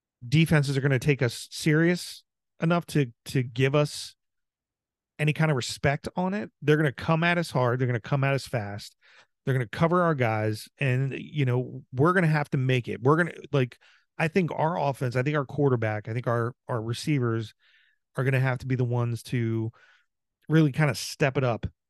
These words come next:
and make things happen.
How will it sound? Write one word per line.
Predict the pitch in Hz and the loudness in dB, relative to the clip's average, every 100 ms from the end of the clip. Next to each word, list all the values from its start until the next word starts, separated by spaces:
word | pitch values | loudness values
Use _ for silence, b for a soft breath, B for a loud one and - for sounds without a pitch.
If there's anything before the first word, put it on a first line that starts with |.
| - | -4
and | 120 113 113 117 117 113 - _ _ _ _ _ _ _ _ - | -2 0 -2 -4 -6 -8 -14 _ _ _ _ _ _ _ _ -2
make | 135 131 | 0 0
things | 143 123 | -2 -2
happen. | 123 98 98 | -6 -8 -10